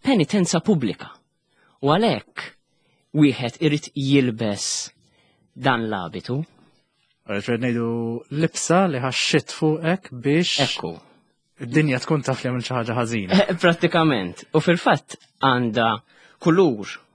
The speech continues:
Speaker 1: ta', ehm, ġallo.
Speaker 2: Safrani, għandej.
Speaker 1: Safrani, ekku. B'salib twil,
Speaker 2: Aha.
Speaker 1: aħmar fuqu.
Speaker 2: Quddiem u wara?
Speaker 1: Quddiem u wara.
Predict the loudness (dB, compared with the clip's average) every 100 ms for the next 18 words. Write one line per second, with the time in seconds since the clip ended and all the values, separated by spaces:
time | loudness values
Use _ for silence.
0 | _ _ -2 0 2 0 0 -2 -2 -4
1 | -8 _ _ -20 -20 -20 -20 _ -6 2
2 | 4 4 4 4 0 -6 _ -20 -20 _
3 | _ -10 -4 -4 -4 -6 -10 -10 -2 2
4 | 2 4 6 6 4 2 2 0 -2 -4
5 | -4 -12 -10 -2 2 4 2 -2 -4 0
6 | 2 0 -4 -10 _ -12 -6 -4 -2 0
7 | 4 4 4 2 0 0 -4 -16 _ _
8 | -6 -4 0 0 0 -2 -2 -2 -2 4
9 | 4 6 6 6 4 2 -2